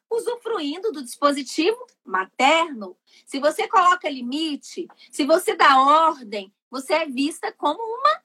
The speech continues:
megera. Um homem não, um homem é visto como um cara de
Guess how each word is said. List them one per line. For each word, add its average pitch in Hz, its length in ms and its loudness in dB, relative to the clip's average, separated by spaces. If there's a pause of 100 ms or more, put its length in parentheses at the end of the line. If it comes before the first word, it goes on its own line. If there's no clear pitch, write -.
megera. 294 1040 -2 (400)
Um 277 80 -4
homem 440 340 2
não, 320 300 -2
um 233 60 -6
homem 359 320 -4
é 330 60 -8
visto 392 280 -8
como 466 200 -4
um - 100 -12
cara 330 220 2
de 392 140 -2